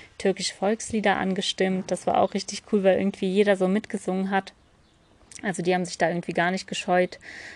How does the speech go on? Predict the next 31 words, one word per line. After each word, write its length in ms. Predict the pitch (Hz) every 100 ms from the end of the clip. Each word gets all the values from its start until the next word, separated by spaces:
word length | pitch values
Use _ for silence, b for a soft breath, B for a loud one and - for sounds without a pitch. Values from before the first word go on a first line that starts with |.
| B
ähm, 220 | 185 180 180
egal 500 | 170 180 170 175 170
wie 80 |
gut 260 | 175 180 180
oder 160 | 175 170
schlecht 300 | - 190 185
man 140 | 175
singen 220 | 185 185
kann, 220 | 190 185
jeder 260 | 180 180 175
hat 140 | 185
irgendwie 300 | 170 175 -
mit 160 | 180 165
angestimmt 680 | 196 208 202 - 196 185 -
und 260 | 170 170 - B B -
die 80 | 185
Mädels 320 | 185 175 -
haben 160 | 180
dann 160 | 175 175
ihre 280 | 170 175 170
Wünsche 300 | 190 202 190
geäußert 540 | 175 - 180 - 180
und 80 | 170
der 160 | 165 -
Aydin 260 | 170 175
hat 160 | 190 -
dann 140 | 170
noch, 260 | 165 - -
ähm, 360 | 170 165 160 165
ja, 280 | 165 156 - - _ -
sich, 440 | 175 175 170 -